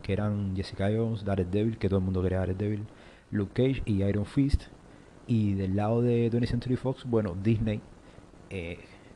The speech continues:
compró para conseguir el gran catálogo de documentales que tiene, que tenía twentieth Century Fox, compraron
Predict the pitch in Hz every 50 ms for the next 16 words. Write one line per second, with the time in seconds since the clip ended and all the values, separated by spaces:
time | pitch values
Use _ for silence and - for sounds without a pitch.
0 | - - - - - - - - - - - - 107 98 95 - - - 107 110
1 | 113 110 104 98 101 101 98 - 98 98 113 110 113 110 113 - 110 104 110 117
2 | 113 110 107 104 104 101 95 98 101 - - 101 98 98 98 95 98 95 90 -
3 | 113 113 113 104 101 - 107 110 107 110 107 104 101 98 95 92 87 98 - -
4 | - - - - - - - - - - 98 98 101 110 110 107 113 110 - 120
5 | 113 - 113 110 95 120 - - - 113 95 87 - 110 110 113 113 101